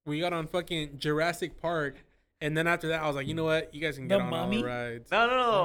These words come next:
Speaker 3: no.
Speaker 2: Mm,
Speaker 3: Jurassic
Speaker 2: the
Speaker 3: Park.
Speaker 2: Mummy,
Speaker 3: It's,
Speaker 2: the
Speaker 3: you
Speaker 2: Mummy.
Speaker 3: go up this, like, weird fucking vortex, and then you, you go onto, like, a lake, and there's, like, big dinosaurs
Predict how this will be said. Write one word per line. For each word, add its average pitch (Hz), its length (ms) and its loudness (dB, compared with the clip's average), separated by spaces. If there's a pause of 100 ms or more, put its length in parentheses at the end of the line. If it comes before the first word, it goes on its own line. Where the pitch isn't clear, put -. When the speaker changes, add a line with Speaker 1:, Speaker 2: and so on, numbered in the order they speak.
Speaker 3:
no. 135 40 -2
Speaker 2:
Mm, 151 60 -8
Speaker 3:
Jurassic 170 340 2
Speaker 2:
the 139 60 -8
Speaker 3:
Park. 196 220 4
Speaker 2:
Mummy, 139 100 -2
Speaker 3:
It's, 139 120 -8
Speaker 2:
the 156 60 -12
Speaker 3:
you 143 80 -10
Speaker 2:
Mummy. 156 100 -2
Speaker 3:
go 175 100 8
up 180 120 4
this, 180 180 -8
like, 143 240 -4 (140)
weird 151 540 -8
fucking 143 340 -8 (160)
vortex, 135 520 -12 (680)
and 117 160 -12
then 127 80 -12
you, 117 200 -20 (340)
you 117 80 -20 (160)
go 117 160 -8
onto, 120 260 -10
like, 107 240 -14
a 104 80 -14
lake, 98 400 -12 (280)
and 110 120 -20
there's, 104 180 -12
like, 101 140 -16 (100)
big 95 220 -20
dinosaurs 92 440 -20